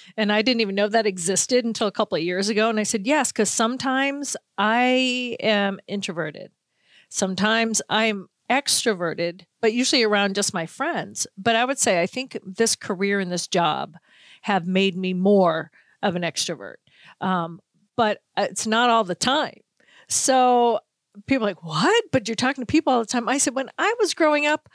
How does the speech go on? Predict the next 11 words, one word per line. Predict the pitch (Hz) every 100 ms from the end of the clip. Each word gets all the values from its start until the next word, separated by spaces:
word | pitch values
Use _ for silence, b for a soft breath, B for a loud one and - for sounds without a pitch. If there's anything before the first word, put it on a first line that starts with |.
| B B -
I | 320 381
would | 359 311
not | 302 302
even | 262 262 -
ask | 247 247 -
a | 262
store | - - 208 214
clerk | - 175 -
where | 180
something | 170 165 156 123
was." | 117 78 - -